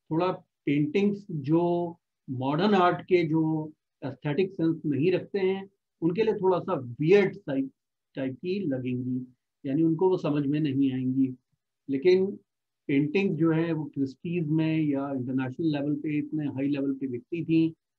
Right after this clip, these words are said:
तो इसका मतलब जो इस तरह के जो modern आर्ट के जो aesthetic sense रखते हैं, जो उसके admirers हैं,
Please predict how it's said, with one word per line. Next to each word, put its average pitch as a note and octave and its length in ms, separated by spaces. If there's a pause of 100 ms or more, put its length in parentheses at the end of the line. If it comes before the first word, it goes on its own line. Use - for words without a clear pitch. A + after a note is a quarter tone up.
(100)
तो C#3+ 80
इसका C3+ 200
मतलब D3 240
जो D#3 400 (440)
इस D3 100
तरह D#3+ 280
के D3+ 120
जो D3 120
modern C#3 340
आर्ट C#3+ 180
के C#3+ 200
जो C#3+ 460 (120)
aesthetic C3+ 380
sense D3 300
रखते C3 300
हैं, D3+ 340
जो B2+ 160
उसके C#3 300
admirers C3+ 680
हैं, D#3 280